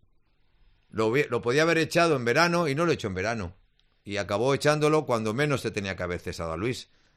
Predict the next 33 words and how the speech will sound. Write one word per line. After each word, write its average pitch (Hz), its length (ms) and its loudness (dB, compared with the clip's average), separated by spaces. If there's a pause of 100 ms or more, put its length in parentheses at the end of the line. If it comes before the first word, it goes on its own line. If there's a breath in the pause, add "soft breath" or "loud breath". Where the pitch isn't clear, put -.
después 104 320 -2
de 123 100 -2
que 120 120 -2
nos 110 120 -2
empataran 113 560 -2
con 107 160 -2
un 110 140 -2
robo 117 260 2
tremendo 117 360 -2
en 98 80 -4
el 90 80 -6
último 110 320 -6
gol 117 180 0
de 123 60 0
Eibar 131 320 0
con 104 140 -4
el 95 100 -4
empate 92 280 -6
a 80 60 -10
dos. 76 300 -14 (1040 soft breath)
Y 104 80 -2
ya 104 80 2
está. - 300 -10 (1900)
¿Todos 175 240 6
queríamos 156 400 2
a 147 60 6
Luis? 160 440 0 (560)
Todos 151 260 4
queríamos 87 380 -6
a 76 40 -12
Luis. 73 360 -12 (680)
Menos 95 520 -4
Garagarza. 85 680 -4